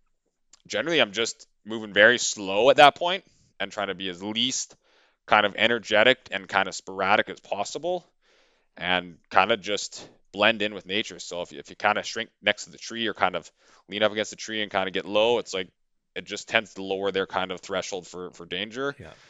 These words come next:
Speaker 1: And kinda just get used to, like, "Okay, well, fifteen minutes and this cougar hasn't snuck up on me, or this human hasn't made, made any, any more noises, or that, you know, another dog hasn't showed up or anything like that," right? And they kinda just, like, they kinda just give up on,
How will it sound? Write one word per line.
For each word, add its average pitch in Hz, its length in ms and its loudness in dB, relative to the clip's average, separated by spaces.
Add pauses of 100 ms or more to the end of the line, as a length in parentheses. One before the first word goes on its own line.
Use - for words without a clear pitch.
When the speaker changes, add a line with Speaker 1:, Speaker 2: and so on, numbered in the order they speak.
(340)
Speaker 1:
And 98 160 -4
kinda 101 240 6
just 90 140 -8
get 101 140 0
used 101 340 -8
to, 110 60 -4
like, 95 300 2
"Okay, 110 240 4
well, 98 320 4 (520)
fifteen 131 440 2
minutes 113 300 2
and 98 100 -10
this 92 100 -8
cougar 107 300 -4
hasn't 90 200 -2
snuck 95 240 -6
up 92 140 0
on 92 120 -8
me, 92 260 -8 (440)
or - 80 -12
this - 220 -8
human 113 220 -4
hasn't 95 320 2
made, 101 280 -2
made 98 200 -2
any, 98 280 -2
any 90 380 -10 (380)
more 113 220 0
noises, 101 520 0
or 92 140 -6
that, 92 160 -4
you 98 60 -10
know, 95 80 -6
another 107 220 0
dog 113 300 6
hasn't 104 220 2
showed 107 240 -2
up 104 200 6
or 104 80 -6
anything 98 120 -10
like 95 140 -8
that," 98 220 6
right? 101 100 4
And 101 80 0
they 98 60 -2
kinda 113 240 6
just, 107 100 -4
like, 101 160 0
they 104 80 -6
kinda 123 180 8
just 110 140 -4
give 107 140 -2
up 104 200 6
on, 95 280 -6